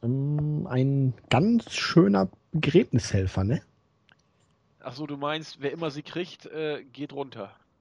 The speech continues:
Speaker 1: Ja.
Speaker 2: Ja, das, ja, warte mal, doch. Ja, kannst du so
Speaker 1: Ziggler
Speaker 2: sagen.
Speaker 1: hatte wenig davon.
Speaker 2: Rusev
Speaker 1: Rusev hatte
Speaker 2: auch.
Speaker 1: wenig davon.
Speaker 2: Nee, das stimmt. Obwohl
Speaker 1: Total
Speaker 2: sie
Speaker 1: Divas hatte wenig von davon.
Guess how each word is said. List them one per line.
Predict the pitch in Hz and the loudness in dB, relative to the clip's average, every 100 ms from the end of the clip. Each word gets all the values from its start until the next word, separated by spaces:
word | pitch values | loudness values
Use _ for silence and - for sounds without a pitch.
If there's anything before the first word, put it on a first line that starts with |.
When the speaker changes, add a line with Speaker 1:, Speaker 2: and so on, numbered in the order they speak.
| _ | _
Speaker 1:
Ja. | 180 151 95 95 - _ | 8 8 6 -4 -16 _
Speaker 2:
Ja, | 185 120 117 - - - - _ | -8 -6 -6 -10 -20 -20 -20 _
das, | - 147 - - - - 554 | -12 -12 -2 2 2 0 -4
ja, | 196 214 | -2 0
warte | 226 | -2
mal, | 147 110 - | -2 -4 -4
doch. | 226 247 - - _ _ - _ | -4 -4 -6 -20 _ _ -20 _
Ja, | - 104 - - _ _ - | -4 -2 -2 -8 _ _ -14
kannst | 226 151 160 | -12 -12 -12
du | - | -8
so | 110 | 6
Speaker 1:
Ziggler | 123 208 226 | 8 10 10
Speaker 2:
sagen. | 196 | 10
Speaker 1:
hatte | 208 - 156 117 | 8 4 -2 6
wenig | 165 214 170 143 - | 6 8 8 6 2
davon. | 139 123 147 151 208 247 - | 0 0 -4 -4 -4 -4 4
Speaker 2:
Rusev | 170 175 165 160 | 6 8 6 6
Speaker 1:
Rusev | |
hatte | 160 190 | 4 8
Speaker 2:
auch. | 208 - 165 | 6 6 8
Speaker 1:
wenig | 202 180 165 151 - | 10 10 6 -2 0
davon. | 160 - - 196 180 - _ _ _ _ - - - - - - - _ - | 0 0 -6 -6 -6 -8 _ _ _ _ -16 -16 -18 -20 -20 -20 -20 _ -12
Speaker 2:
Nee, | 160 | -8
das | 123 | -8
stimmt. | - 190 - | -8 -10 -8
Obwohl | 123 165 | 0 4
Speaker 1:
Total | 180 | 6
Speaker 2:
sie | 165 | 4
Speaker 1:
Divas | 170 180 143 | 0 0 0
hatte | 143 139 110 | 0 -2 2
wenig | 156 196 123 120 - | 4 6 4 0 -4
von | 131 | -6
davon. | 131 139 160 160 | -4 0 2 2